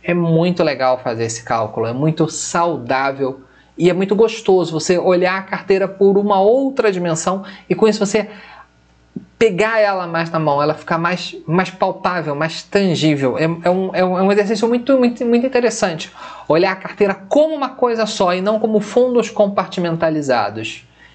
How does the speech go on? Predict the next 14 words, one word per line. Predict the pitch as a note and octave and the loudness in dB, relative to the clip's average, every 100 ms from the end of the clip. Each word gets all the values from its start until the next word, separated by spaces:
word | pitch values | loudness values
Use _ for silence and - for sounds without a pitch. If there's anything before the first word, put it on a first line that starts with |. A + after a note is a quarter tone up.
| - | -4
Isso | D3+ E3+ | 0 0
ajuda | D3 E3+ | 0 0
você | F3 E3+ | -2 0
a | E3+ | 0
ganhar | E3+ E3+ | 0 2
uma | E3+ | 2
outra | E3+ A3 A3+ A3 | 2 2 0 -2
compreensão, | G#3+ F#3 F3 E3 F3 | 0 0 -2 -2 -2
uma | E3+ E3 | 2 2
outra | F3+ F3+ F3 | 2 2 0
dimensão | E3 F#3 F#3+ F#3 - C#3 | 2 2 0 -2 -4 -6
sobre | - C#3+ C#3+ | -6 -4 -4
a | |
carteira. | C#3 C#3+ - G2 F#2 | -4 -8 -6 -2 -2